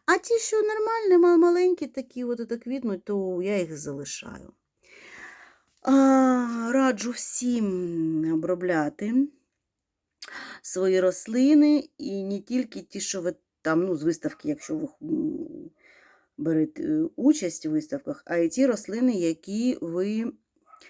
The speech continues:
приносите додому обов'язково, особливо, якщо це з теплиці, особливо, якщо це з магазина. А, друзі, просто раджу обробляти всі свої рослини.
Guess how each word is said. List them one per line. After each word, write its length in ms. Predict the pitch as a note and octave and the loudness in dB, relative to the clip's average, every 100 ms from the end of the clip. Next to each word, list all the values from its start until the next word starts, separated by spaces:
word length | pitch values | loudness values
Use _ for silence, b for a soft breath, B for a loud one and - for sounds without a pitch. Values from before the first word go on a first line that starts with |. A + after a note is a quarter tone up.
| b | b
приносите 520 | F3 F#3+ F#3+ E3+ - | 0 2 0 -4 -8
додому 540 | D3+ D#3 D3+ D3 E3+ G#3 | -4 -2 0 2 0 -2
обов'язково, 960 | F#3 F3 F#3 F3+ E3+ - - C4+ C4 | -4 -2 0 0 -2 -10 -10 -8 -8
особливо, 540 | C3+ - D3+ D3+ F3 E3 | -10 -12 -10 -4 0 0
якщо 320 | D3+ - D#3 | -2 -4 -10
це 160 | - - | -10 -14
з 160 | - | -16
теплиці, 960 | - A#3+ - F#3+ F3+ D#3+ - - D3 - | -8 -8 -4 -2 0 -2 -4 -8 -8 -8
особливо, 460 | - D3 F#3+ G#3+ F#3 | -10 -6 -4 0 2
якщо 360 | D#3+ D#3 E3 | 2 -2 -10
це 240 | D3+ - E3 | -10 -12 -12
з 100 | C#3+ | -4
магазина. 920 | D#3 B3+ C4+ A3+ G#3 F#3 D#3 C#3+ C#3 B B B B B B B B - | 0 4 4 2 0 2 2 0 -6 B B B B B B B B -10
А, 320 | D#3 D3+ D#3 D#3+ - - - | -6 -4 -6 -8 -12 -16 -20
друзі, 640 | - - E3 E3 F3 D#3 | -16 -10 -6 -2 0 -2
просто 480 | D#3+ E3+ G#3+ A#3+ F3+ | -4 -2 -2 -2 -2
раджу 400 | D#3+ F#3 F3+ E3+ | 0 0 -2 -6
обробляти 640 | - D#3+ D#3+ D#3 F3 G#3+ F#3 | -4 -4 -2 -2 -2 -2 -4
всі 300 | D#3+ - F3+ | -4 -6 -6
свої 360 | E3+ D#3 D3+ C#3+ | -6 -6 -8 -8
рослини. 760 | C#3+ - F3 A3+ C4 C4+ C4 | -10 -8 -2 0 2 0 -2